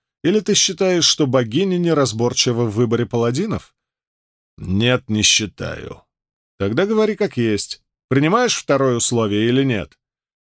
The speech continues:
В конце концов, здравый смысл победил, и он кивнул. «Принимаю».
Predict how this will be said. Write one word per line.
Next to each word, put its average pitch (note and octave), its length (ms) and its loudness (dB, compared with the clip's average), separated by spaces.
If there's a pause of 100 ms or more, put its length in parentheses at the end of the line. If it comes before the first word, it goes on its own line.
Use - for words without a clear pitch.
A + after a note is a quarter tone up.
(100)
В - 40 -10
конце F#3 300 0
концов, E3+ 360 0
здравый A2+ 420 0
смысл - 360 -4
победил, A2+ 600 -2
и B2+ 80 2
он C#3 180 0
кивнул. F2+ 540 -6 (560)
«Принимаю». G2+ 1000 -2